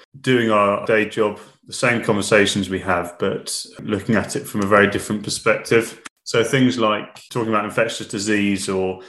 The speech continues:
calving your heifers down a bit earlier, changing the diets, all those sorts of things that are very practical economic benefits for the farm. But I think there's an increasing awareness in the farming community as well that, that carbon footprinting is, is coming, if it's not there already, for a lot of farms.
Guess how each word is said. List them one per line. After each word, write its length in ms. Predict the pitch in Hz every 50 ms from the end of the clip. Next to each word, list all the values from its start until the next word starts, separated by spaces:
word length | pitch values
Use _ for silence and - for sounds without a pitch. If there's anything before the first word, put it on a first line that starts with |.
| - - _
calving 360 | - 110 104 101 101 101 98
your 80 | 95 95
heifers 340 | 110 107 104 - 104 95
down 220 | - 107 98 101 98
a 60 | 95
bit 260 | 92 98 90 - -
earlier, 640 | 104 101 101 98 95 98 95 98 98 98 - - - - -
changing 400 | - 107 101 98 95 98 95 92
the 80 | 92
diets, 720 | 87 - 107 101 101 101 98 95 95 - - - - - -
all 140 | - 127 123 113
those 260 | 117 113 110 107 -
sorts 260 | - 104 - - -
of 100 | 98 -
things 500 | - - 104 98 95 98 95 - - - - - _ _ _ _
that 120 | 117 110
are 80 | 110 113
very 260 | 117 123 117 110 104
practical 720 | - - 117 107 - - - - - 107 98 95 95 - -
economic 500 | 117 104 - - 104 107 107 104 - -
benefits 460 | - 101 98 98 - - 107 107 - -
for 120 | - -
the 100 | 98 98
farm. 600 | 95 - - 113 104 101 98 98 95 95 92 - _ _ _
But 360 | - 107 107 - - - - - - - - -
I 60 | 104
think 140 | - 127 123
there's 140 | 117 101 104
an 60 | 104
increasing 400 | 101 98 - 117 101 87 107 101
awareness 480 | 95 101 104 101 98 95 90 - -
in 120 | 95 95 95
the 220 | 92 90 90 - - _
farming 360 | _ - 107 101 98 95 95
community 420 | - 101 95 92 90 87 - - 92
as 120 | 87 90
well 300 | 98 98 95 92 92 90 87
that, 280 | 92 90 - - - -
that 180 | 101 95 -
carbon 240 | - 110 98 95 95
footprinting 600 | - 113 - - - 98 95 92 - 101 95 95
is, 200 | 95 92 90 -
is 100 | - 90
coming, 340 | - - 110 101 98 101 101
if 100 | 92 -
it's 120 | - - -
not 140 | 104 101
there 120 | 101 98 95
already, 340 | 95 95 98 101 98 101 98
for 220 | 98 - 95 92
a 40 | 95
lot 140 | 101 101 98
of 80 | 98 -
farms. 500 | - 104 101 101 101 101 101 - -